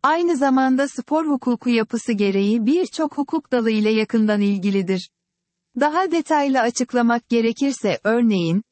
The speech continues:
sporla ilgili bazı düzenlemelerin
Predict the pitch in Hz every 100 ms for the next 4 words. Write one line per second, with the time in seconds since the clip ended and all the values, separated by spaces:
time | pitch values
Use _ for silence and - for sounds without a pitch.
0 | _ - - 339 359 311 226 226 202 208
1 | 196 233 311 311 262 247 233 226 226 220
2 | 220 214 214 226